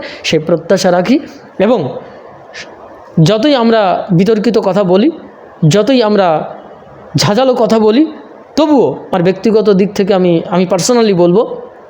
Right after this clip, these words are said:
যে মুখ্যমন্ত্রী থেকে শুরু করে কেন্দ্র সরকার পর্যন্ত,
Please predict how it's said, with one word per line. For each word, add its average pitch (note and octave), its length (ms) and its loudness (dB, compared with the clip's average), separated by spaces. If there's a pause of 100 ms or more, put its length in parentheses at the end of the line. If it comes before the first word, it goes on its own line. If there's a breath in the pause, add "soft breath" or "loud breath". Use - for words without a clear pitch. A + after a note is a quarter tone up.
(460)
যে D3+ 320 2 (1160 loud breath)
মুখ্যমন্ত্রী C#4 480 0
থেকে A3+ 180 0
শুরু G#3 220 0
করে F3+ 200 2
কেন্দ্র G#3 320 0
সরকার G3+ 400 0
পর্যন্ত, F3 480 0